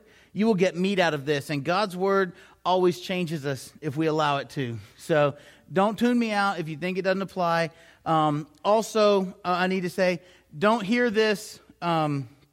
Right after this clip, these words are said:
for someone else, okay? Don't start nudging your spouse or, you know, whatever. Just don't hear this for someone else. Don't sit there and think, "Oh, I wish they were here today."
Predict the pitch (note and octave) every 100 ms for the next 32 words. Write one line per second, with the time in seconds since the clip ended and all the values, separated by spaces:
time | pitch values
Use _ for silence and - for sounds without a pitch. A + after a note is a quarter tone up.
0 | _ _ _ _ - C3+ G3+ - G#3+ F#3+
1 | F3+ C#3+ A#2 - - _ _ _ _ _
2 | D#3 D#3+ E3 - _ _ F3 F3+ - G#3+
3 | G3 F3 F3+ E3 G#3+ G#3+ A3+ - G3 F#3
4 | F#3 - - - _ - - F#3 F3 E3+
5 | - - - - F#3+ F#3 E3 D#3+ D3 D3
6 | - F#3 F3+ F#3+ G#3 G3 F3 D#3+ E3 -
7 | G3+ A3 B3 B3+ A3+ F#3 A3+ G#3+ E3+ F#3
8 | G#3 C4+ A#3 A#3 F#3 A3 - C4 C4 C4
9 | B3+ B3+ A#3 G3+ F#3+ A#3 A#3 G#3+ G3